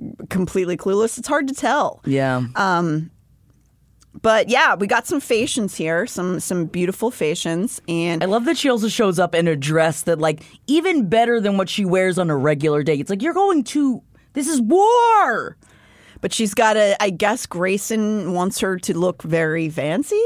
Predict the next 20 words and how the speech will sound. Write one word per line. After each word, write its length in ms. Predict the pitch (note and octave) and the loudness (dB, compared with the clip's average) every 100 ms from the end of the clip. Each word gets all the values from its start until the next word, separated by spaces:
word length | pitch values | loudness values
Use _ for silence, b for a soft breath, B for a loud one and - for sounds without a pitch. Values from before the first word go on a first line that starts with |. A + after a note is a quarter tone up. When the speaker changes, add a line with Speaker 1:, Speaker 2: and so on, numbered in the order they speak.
| A4 | 2
Speaker 2:
Yeah, 480 | C3 C3+ C3 C3+ C3+ | 0 0 0 0 0
and 100 | C3 | 0
I, 140 | C3 | -2
she 260 | B2 - C#3 | -4 -4 -4
just 300 | C#3+ D3 - | -4 -6 -6
is 100 | D3 D#3+ | -8 -4
all 240 | E3 E3 F#3 | 0 0 0
hung 300 | F#3 A#3+ B3+ | 0 0 0
up 400 | G3+ C#4 G#4 A#4 | 0 2 2 0
on 300 | B3 B3+ A#3 | 2 2 2
this 240 | G#3+ D#3 | 0 -2
dude. 680 | D#3+ G#3 F#3 D#3+ C#3+ C3+ B2 | -2 2 2 2 0 -2 -2
Speaker 1:
Yeah. 320 | F#3 C#4+ B4 | 0 2 2
Speaker 2:
Yuck 100 | - | -2
face. 600 | - A3 F3 D#3 B2+ D3 | -2 2 2 2 -2 -2
Speaker 1:
Yeah, 220 | D#3 D3 - | -2 -2 -4
yeah. 260 | D3 C3 - B B B B B B B B | -6 -6 -8 B B B B B B B B
Uh, 200 | F#3 F3+ D#3 | 0 2 2
Nesta 340 | A3 B3+ E4 | 0 -2 -4
says 540 | D4+ B3+ A3 G3 - | 0 2 2 0 -6